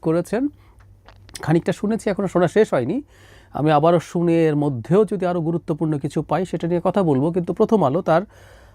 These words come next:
আহ, এই লাইভ থেকে খুব গুরুত্বপূর্ণ কিছু জিনিস নিয়ে একটা রিপোর্ট করেছে। সেই রিপোর্টের অংশগুলো থেকে কিছু কথা বলতে চাই। এবং অবিশ্বাস্যভাবেই অনেকের কাছে মনে হতে পারে,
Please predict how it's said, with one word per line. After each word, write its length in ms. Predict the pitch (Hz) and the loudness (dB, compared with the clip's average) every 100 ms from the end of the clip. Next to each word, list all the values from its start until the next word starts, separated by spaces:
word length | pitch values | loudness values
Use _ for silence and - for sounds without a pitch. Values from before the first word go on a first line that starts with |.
| - | -2
আহ, 420 | 139 143 139 151 | 2 4 4 4
এই 100 | 160 | 4
লাইভ 280 | 160 190 180 | 4 2 0
থেকে 200 | - 170 | -4 -4
খুব 120 | 156 147 | -2 -2
গুরুত্বপূর্ণ 600 | 139 185 - 165 147 139 | 0 -2 -2 -4 -2 -2
কিছু 220 | 143 143 | -4 -4
জিনিস 360 | 135 135 - | -2 -4 -4
নিয়ে 440 | 127 127 117 117 220 - - - - | -2 0 0 -2 -6 -10 -20 -18 -8
একটা 400 | 131 - 117 107 | -6 -2 0 2
রিপোর্ট 400 | 139 220 269 - | 2 4 2 2
করেছে। 340 | 220 226 - | -6 -6 -8
সেই 180 | 233 180 | -6 -4
রিপোর্টের 520 | 147 143 156 139 143 | -4 -4 -6 -6 -8
অংশগুলো 680 | - 147 151 - 135 123 110 | -6 -6 -6 -8 -8 -6 -8
থেকে 280 | - 131 175 | -10 -10 -10
কিছু 200 | 151 - | -10 -4
কথা 240 | 120 120 | -2 0
বলতে 300 | 104 101 - | 0 0 -2
চাই। 280 | 104 135 104 - - - - - | 0 2 0 -4 -18 -20 -20 -2
এবং 360 | 226 196 190 185 - _ _ - | 2 4 2 0 -8 _ _ 0
অবিশ্বাস্যভাবেই 1200 | - - - - 254 - - 165 175 160 151 196 | 2 2 -2 -4 -6 -4 -6 -2 -2 0 -2 -4
অনেকের 340 | 233 151 147 143 | -6 -6 -6 -6
কাছে 240 | 135 - | -6 -6
মনে 200 | 127 147 | -6 -4
হতে 220 | 143 135 | -6 -8
পারে, 300 | 123 135 185 | -8 -6 -8